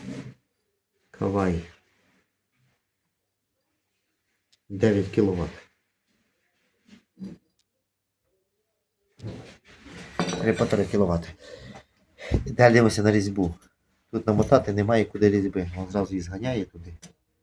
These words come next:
Немає куди. Тут бачимо, скільки різьби є. Скільки є різьби. От вам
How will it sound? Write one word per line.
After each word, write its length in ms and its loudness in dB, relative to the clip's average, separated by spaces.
Немає 240 -4
куди. 240 -8
Тут 160 -14
бачимо, 240 0
скільки 400 -2
різьби 380 -2
є. 180 -4
Скільки 440 -10
є 100 -2
різьби. 280 -6
От 180 -4
вам 160 -4